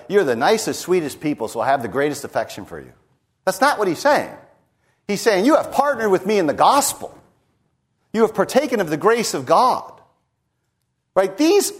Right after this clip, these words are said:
are people who have responded to the gospel in a full-orbed way. They are gospel people. That's what we want to be here. That's what you should aspire to be.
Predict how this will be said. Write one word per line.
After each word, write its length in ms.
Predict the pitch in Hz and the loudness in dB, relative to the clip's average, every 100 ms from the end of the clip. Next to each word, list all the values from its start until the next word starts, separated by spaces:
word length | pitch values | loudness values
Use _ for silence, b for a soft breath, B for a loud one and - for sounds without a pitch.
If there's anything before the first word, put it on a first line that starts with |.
| - | 0
are 160 | 196 196 | 2 2
people 640 | - 262 269 269 233 220 B - | -2 -2 -2 2 2 2 B 2
who 80 | |
have 180 | 214 180 | 2 2
responded 540 | 196 - 240 233 233 233 | -2 0 2 2 0 -2
to 80 | |
the 100 | 202 | -4
gospel 440 | 196 202 208 - 220 | 2 2 2 -2 -4
in 120 | 214 | 0
a 60 | 185 | -2
full-orbed 640 | - 254 240 220 208 151 | 0 2 4 4 4 2
way. 460 | 185 208 156 98 - B | 2 4 2 0 -6 B
They 120 | 180 196 | 2 4
are 140 | 180 | 4
gospel 640 | 131 233 240 - - 135 | 2 0 2 -2 0 -2
people. 420 | - 110 - - - _ _ _ _ _ _ _ _ _ _ _ - | -2 -10 -12 -16 -18 _ _ _ _ _ _ _ _ _ _ _ -2
That's 220 | 185 214 | -2 2
what 140 | 254 | 0
we 120 | 220 220 | 2 4
want 200 | 214 202 | 4 2
to 60 | |
be 240 | 190 208 175 | 0 -2 0
here. 360 | 143 76 - - _ _ _ _ _ _ _ - | 0 -2 -6 -18 _ _ _ _ _ _ _ 0
That's 200 | 170 180 | 0 2
what 100 | 202 | 0
you 180 | 190 233 | 0 -2
should 160 | - 208 | -2 -4
aspire 360 | - 202 190 | 2 4 4
to 80 | 180 | 2
be. 140 | 160 | -2